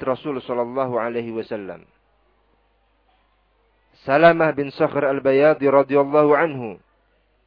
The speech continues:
Jiwanya tampak sebagai jiwa seorang yang mukhlis lillahi subhanahu wa ta'ala. Kalbunya adalah kalbu yang hidup. Manakala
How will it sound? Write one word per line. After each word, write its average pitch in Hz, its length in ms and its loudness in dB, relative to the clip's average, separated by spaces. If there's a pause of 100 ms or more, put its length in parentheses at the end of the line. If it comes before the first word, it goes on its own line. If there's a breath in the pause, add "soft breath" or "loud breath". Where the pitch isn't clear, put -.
(800)
Jiwanya 127 920 -2 (1500)
tampak 156 560 -2
sebagai 127 720 -4 (280)
jiwa 131 440 -2
seorang 131 320 -4
yang 123 160 -8
mukhlis 127 480 -8 (680)
lillahi 131 480 0
subhanahu 117 600 -10
wa 107 120 -4
ta'ala. 87 440 -10 (1800)
Kalbunya 165 640 0
adalah 160 320 -2
kalbu 165 320 -2
yang 170 240 2
hidup. 143 320 -4 (1300)
Manakala 123 480 0